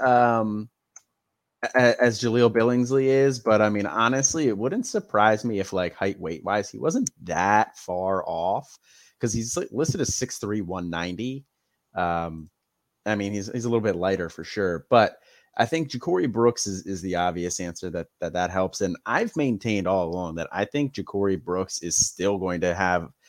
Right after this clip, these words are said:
a significant role in this offense by the end of the year. Now, he's, I think he's gonna come on a little bit slower. Uh, but I still think he's the most talented, uh, of, of those, of that trio.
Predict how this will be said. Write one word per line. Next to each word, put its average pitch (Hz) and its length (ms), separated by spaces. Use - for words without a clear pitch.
a - 40
significant 95 720
role 87 420
in 80 60
this 78 220
offense 104 380
by 95 180
the 85 180
end 92 200
of 82 120
the 87 100
year. 87 440
Now, 95 80
he's, 101 160
I - 40
think 123 200
he's 113 140
gonna 110 160
come 95 220
on 90 180
a 95 60
little 104 180
bit 104 180
slower. 123 540
Uh, 90 280
but 120 120
I 120 80
still 147 260
think 143 160
he's 113 160
the 113 60
most 101 260
talented, 82 500
uh, 82 220
of, 95 160
of 87 200
those, 85 300
of 82 160
that 85 180
trio. 85 540